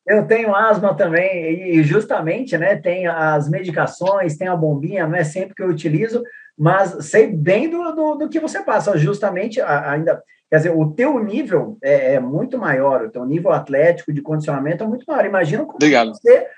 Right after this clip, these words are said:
Speaker 1: é, é, é, tinha que conduzir essa situação, né? Imagina o desespero
Speaker 2: Sim.
Speaker 1: dos seus pais, né, Breno?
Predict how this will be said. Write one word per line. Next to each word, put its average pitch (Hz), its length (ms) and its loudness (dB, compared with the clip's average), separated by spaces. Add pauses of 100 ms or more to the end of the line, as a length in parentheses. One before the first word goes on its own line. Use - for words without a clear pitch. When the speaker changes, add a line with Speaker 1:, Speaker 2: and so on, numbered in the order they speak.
(240)
Speaker 1:
é, 240 440 2
é, 202 480 6 (280)
é, 139 640 0
tinha 294 300 0
que 220 180 -4
conduzir 240 760 0
essa 254 320 0
situação, 151 640 0
né? 180 320 2
Imagina 359 460 0
o 381 240 -4
desespero 285 380 0
Speaker 2:
Sim. 381 40 -12
Speaker 1:
dos - 80 -16
seus 302 220 -2
pais, 175 320 2
né, 220 100 -2
Breno? 175 480 -2